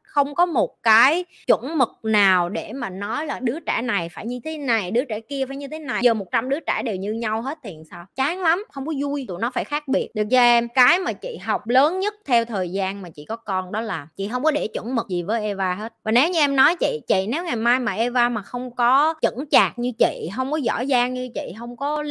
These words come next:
anh lại <laughs> như chị, chị có buồn không? Chị biết trước luôn là con của chị nó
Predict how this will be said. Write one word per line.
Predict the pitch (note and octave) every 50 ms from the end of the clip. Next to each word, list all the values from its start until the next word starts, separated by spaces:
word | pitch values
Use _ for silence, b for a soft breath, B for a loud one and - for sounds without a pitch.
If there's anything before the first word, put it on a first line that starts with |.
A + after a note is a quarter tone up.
| C#4 B3
anh | B3+ B3+
lại | B3+ A#3 - - - D3
<laughs> | E3+
như | A#3 A#3+ A#3+ A3+
chị, | A3+ F#3+ D#3+ D#3 F3 E3+
chị | F#3 E3+
có | - B3+
buồn | B3+ C4 A#3 G3+ F#3+ F#3 F#3
không? | G#3+ G#3+ G#3 G#3+ -
Chị | A3 G#3+
biết | A3 D#4+ F4 F4
trước | - F#4 G#4 -
luôn | D4 D4 C#4+
là | C4+ A#3 G#3+
con | - - G#3 A3+ A3+ A#3
của | B3+ C4+
chị | A3+ F#3 D#3
nó | G3 A3+